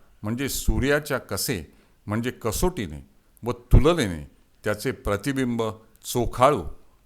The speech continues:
म्हणजे चोख वा तेजस्वी दिसते, दिसले किंवा आकाशाला गवसणी घालायचे म्हटले आणि तव-, तशी गवसणी घालता आली, नाहीतर पृथ्वीला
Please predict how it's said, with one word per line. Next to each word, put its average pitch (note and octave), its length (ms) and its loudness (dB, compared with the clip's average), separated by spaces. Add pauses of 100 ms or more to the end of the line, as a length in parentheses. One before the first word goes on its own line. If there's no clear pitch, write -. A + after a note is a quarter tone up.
म्हणजे A2+ 260 -2
चोख - 540 0
वा A2 140 0
तेजस्वी G#2+ 640 -4
दिसते, F2+ 460 -12 (400)
दिसले G#2+ 340 -2 (520)
किंवा C#3+ 340 0 (400)
आकाशाला C3+ 680 0
गवसणी A2+ 560 -2
घालायचे G2 480 -4
म्हटले F2+ 500 -6 (300)
आणि A2+ 180 -2 (140)
तव-, A#2+ 220 0 (200)
तशी B2+ 220 -4
गवसणी A2+ 540 -2
घालता F#2+ 500 0
आली, D#2+ 180 -4 (1200)
नाहीतर C#3 540 0 (380)
पृथ्वीला C3+ 680 8